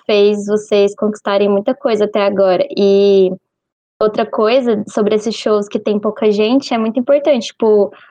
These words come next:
a Laleuca é o, <laughs> eu sempre tenho que dar esses exemplos, que é o que eu tenho, né? Mas que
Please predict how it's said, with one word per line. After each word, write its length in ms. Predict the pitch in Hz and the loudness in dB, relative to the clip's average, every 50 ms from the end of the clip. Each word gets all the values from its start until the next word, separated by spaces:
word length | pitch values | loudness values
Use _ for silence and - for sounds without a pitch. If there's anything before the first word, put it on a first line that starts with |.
| _ _ _ _ - | _ _ _ _ -4
a 80 | 208 | -2
Laleuca 920 | 214 214 214 214 214 214 214 220 214 - - - 240 233 233 240 240 233 - - | -2 0 0 2 2 2 2 0 -2 -2 -2 0 0 2 2 2 0 -2 -4 -4
é 140 | - 214 214 | -4 -2 -2
o, 220 | 208 208 - - - | -2 -4 -8 -12 -14
<laughs> 300 | 208 - - - - 220 | -14 -14 -14 -10 -8 -8
eu 60 | 208 | -6
sempre 220 | - - 226 - | -6 -6 -6 -4
tenho 120 | - 254 233 | -4 -4 -4
que 60 | - | -4
dar 140 | - 220 214 | -4 -2 -2
esses 160 | 214 214 - | -4 -4 -2
exemplos, 340 | 214 214 202 208 214 220 - - | -2 -2 0 -2 -4 -6 -6 -6
que 80 | - | -4
é 60 | 233 | -4
o 40 | 226 220 | -2 -2
que 100 | - 269 | -4 -4
eu 60 | 269 | -4
tenho, 240 | - - 202 190 196 | -4 -4 -4 -2 -2
né? 160 | 208 233 240 - - - - _ - | -2 -2 -4 -6 -10 -20 -20 _ -4
Mas 400 | 220 214 208 208 214 220 214 - - - - | -2 0 0 0 0 -2 -4 -6 -12 -18 -8
que 720 | - - 240 233 233 233 233 226 226 226 214 208 - - | -4 -2 0 0 2 0 0 0 0 0 0 0 -2 -4